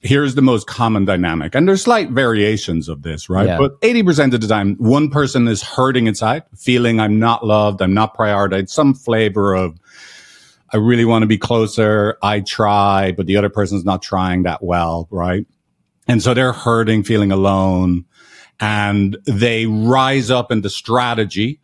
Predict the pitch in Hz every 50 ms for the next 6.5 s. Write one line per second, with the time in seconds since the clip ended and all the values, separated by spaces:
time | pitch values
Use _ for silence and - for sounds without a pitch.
0 | _ - 113 104 - - - _ _ - 123 127 127 131 131 139 123 120 117 120
1 | 113 113 113 113 113 113 104 - 113 110 101 - - 107 - 110 110 95 - -
2 | - 117 120 113 104 - 104 - - 110 107 107 104 107 110 110 107 - - 107
3 | 107 104 - - - - - 101 98 95 92 - - 107 113 117 123 123 123 123
4 | 117 117 113 107 110 107 104 101 98 95 87 - _ _ _ _ _ _ _ _
5 | _ _ _ _ _ _ _ - - _ - - 131 120 104 - - - 127 123
6 | 113 98 113 107 104 104 107 _ _